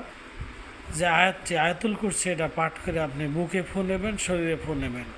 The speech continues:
ফজরের নামাজের পরে আর মাগরিবের নামাজের পরে চার কুল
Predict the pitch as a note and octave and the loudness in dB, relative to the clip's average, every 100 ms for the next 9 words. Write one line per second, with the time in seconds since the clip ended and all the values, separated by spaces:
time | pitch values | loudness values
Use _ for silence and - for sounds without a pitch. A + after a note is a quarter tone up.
0 | - - - - - - - - - G3+ | -14 -14 -14 -14 -10 -10 -10 -10 0 2
1 | G#3+ B3 B3+ A#3+ A#3+ A#3+ A#3 A#3 G3+ A#3+ | 6 6 6 4 2 4 4 2 4 2
2 | B3 A#3+ - - - - - - - - | 2 -2 -8 -14 -16 -16 -16 -14 -8 0
3 | E3+ F3 E3 F3 E3+ A3 A#3+ A3 G3 F3 | 2 4 4 4 4 2 2 2 2 2
4 | D#3+ D3+ C3+ D3 D3+ F#3+ G3+ - - - | 2 0 0 0 2 2 0 -8 -2 2
5 | G#3+ G#3+ G3+ - A#3 | 4 4 2 2 2